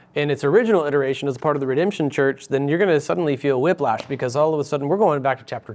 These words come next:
two. We left these passages uncovered, like, uh, three months ago on purpose so that at Christmas time, coming back to them, it would seem fresh and new and not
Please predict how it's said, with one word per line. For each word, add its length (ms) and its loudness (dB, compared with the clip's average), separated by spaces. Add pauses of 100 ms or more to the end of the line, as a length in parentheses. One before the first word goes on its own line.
two. 340 0 (540)
We 340 2
left 680 2
these 420 -2
passages 880 -2 (160)
uncovered, 1000 -2 (280)
like, 260 -2 (320)
uh, 220 0 (200)
three 460 0
months 340 0
ago 540 -2
on 260 2
purpose 640 -2 (280)
so 180 4
that 160 4
at 180 -4
Christmas 460 0
time, 360 -2
coming 400 -4
back 280 4
to 80 0
them, 400 -2 (360)
it 140 0
would 240 0
seem 560 -2
fresh 460 -2
and 160 -6
new 180 0
and 180 -2
not 320 -2